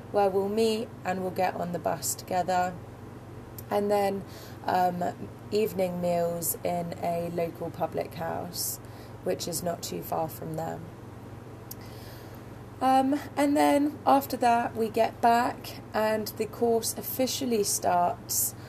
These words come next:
um, with the rest of the cohort. Um, and when I say the rest of the cohort, you are not just P E students, you are part of a much larger group. Um, so in teacher education here at Uni-,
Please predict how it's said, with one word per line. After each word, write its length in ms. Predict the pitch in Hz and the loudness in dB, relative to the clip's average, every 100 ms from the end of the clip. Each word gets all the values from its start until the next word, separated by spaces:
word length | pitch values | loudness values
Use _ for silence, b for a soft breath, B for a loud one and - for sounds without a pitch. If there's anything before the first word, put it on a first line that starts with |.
| B - | B -2
um, 320 | 185 185 190 | 2 2 0
with 160 | 190 185 | -4 -4
the 80 | 185 | 0
rest 420 | 180 214 - - | 4 4 4 -2
of 120 | 190 | -2
the 100 | 185 | -4
cohort. 1040 | - 185 175 170 170 165 170 - - - - B B - | -2 2 2 0 -2 0 -2 -4 -6 -10 -10 B B -4
Um, 260 | 175 175 190 | -2 -2 -2
and 160 | 180 185 | -2 2
when 140 | 208 | 4
I 120 | 247 233 | 6 4
say 220 | 196 185 | 4 2
the 120 | 175 | 2
rest 260 | 180 - 185 | 0 -2 -6
of 100 | - | -6
the 80 | |
cohort, 680 | - 185 180 175 175 170 180 B B B | -4 0 0 0 -2 -2 -2 B B B
you 220 | 190 220 214 | -2 4 6
are 220 | 208 208 | 8 6
not 300 | 226 226 185 | 6 4 2
just 360 | 202 180 - | -2 -2 -4
P 280 | - 190 190 | -6 -4 -2
E 40 | 196 | -2
students, 720 | - 196 175 170 170 - - | -2 -6 -4 -4 -4 -6 -2
you 100 | 175 | -2
are 100 | 175 | -2
part 340 | - 185 - | -2 -2 -2
of 80 | 165 | -2
a 80 | 175 | -2
much 480 | 175 185 - - - - | 0 -2 -2 -6 -8 -4
larger 500 | 180 180 170 160 175 | 2 4 4 0 -6
group. 480 | - 190 180 175 - - B B B B B | -4 -2 -2 -4 -10 -12 B B B B B
Um, 500 | 185 185 185 180 - | 2 2 2 0 -2
so 460 | - 196 190 185 - | 0 4 4 2 2
in 360 | 196 202 196 185 | 2 4 2 -2
teacher 400 | 185 196 - 185 | -6 -6 -2 -2
education 680 | 180 180 196 190 - 185 180 | -2 -4 -2 -2 -2 -4 -2
here 280 | 190 190 | 0 0
at 120 | 185 185 | 0 -2
Uni-, 240 | 180 | -4